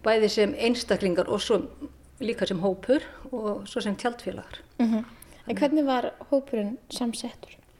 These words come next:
Speaker 1: Það voru þrír kallar og fimm konur. Eh, allt vant bara útvist fólk. Bara s-, sterkur og góður hópur, sko, sem að, hérna, já.
Speaker 2: Og þið þekktust ekki?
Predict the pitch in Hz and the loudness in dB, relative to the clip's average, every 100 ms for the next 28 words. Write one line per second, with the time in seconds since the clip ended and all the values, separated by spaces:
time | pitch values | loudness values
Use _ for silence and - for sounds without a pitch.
0 | - - - 208 208 196 202 196 - - | -20 -8 0 2 4 4 6 4 -2 -14
1 | 269 208 240 - 214 180 220 - - - | -4 0 0 0 0 2 -2 -2 -16 -20
2 | - _ _ _ - 175 - 208 208 - | -20 _ _ _ -4 -2 4 2 2 2
3 | 185 165 175 - - - - - - - | 2 4 0 -2 -12 -20 -20 -20 -20 -20
4 | - - - _ _ - 233 208 190 - | -20 -20 -20 _ _ -4 2 4 4 0
5 | 247 233 - - 208 208 208 - - 196 | -2 -2 -4 -4 0 0 -2 -10 2 2
6 | 233 202 208 196 190 185 311 - - - | 2 0 0 0 2 2 0 -4 -16 -18
7 | - - - - - 180 202 196 190 - | -20 -20 -20 -20 -2 2 4 4 0 -6
8 | - - 240 - - 247 247 294 285 226 | -2 -2 -2 -2 2 4 6 6 6 4
9 | 294 294 - - 175 202 208 214 226 220 | 2 2 -6 -4 -6 -4 -4 -6 -8 -8
10 | 226 208 - - - 262 202 160 - - | -6 -8 -10 -18 -12 -6 -6 -8 -20 -2
11 | 247 240 247 285 - 226 - 208 - | 2 2 2 -2 -2 -2 -2 -6 -12